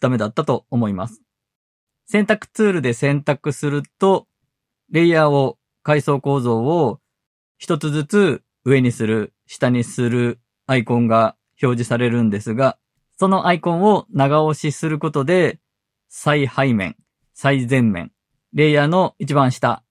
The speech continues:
一番上に持っていくことができます。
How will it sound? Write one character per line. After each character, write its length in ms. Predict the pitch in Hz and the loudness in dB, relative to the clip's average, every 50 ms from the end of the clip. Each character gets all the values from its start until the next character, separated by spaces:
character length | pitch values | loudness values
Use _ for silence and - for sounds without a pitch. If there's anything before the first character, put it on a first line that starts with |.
| _ - | _ -8
一 220 | 131 120 - 143 | -8 -6 -4 -4
番 320 | 120 131 127 120 123 120 - | -2 0 0 0 -2 -4 -4
上 240 | - 139 156 151 147 | -2 0 0 2 2
に 340 | 170 196 214 202 151 - - _ _ - | 2 2 2 2 2 -2 -6 _ _ -4
持 80 | 139 | -4
っ 80 | 127 - | -4 -2
て 80 | - | -2
い 80 | 117 117 | -4 -4
く 80 | - - | -4 -4
こ 100 | - 139 | -4 -2
と 100 | 165 196 | 0 0
が 100 | 180 131 | 0 0
で 100 | 110 110 | 0 -2
き 120 | 104 104 | -6 -6
ま 120 | 95 87 123 | -8 -8 -8
す。 160 | - - _ | -10 -14 _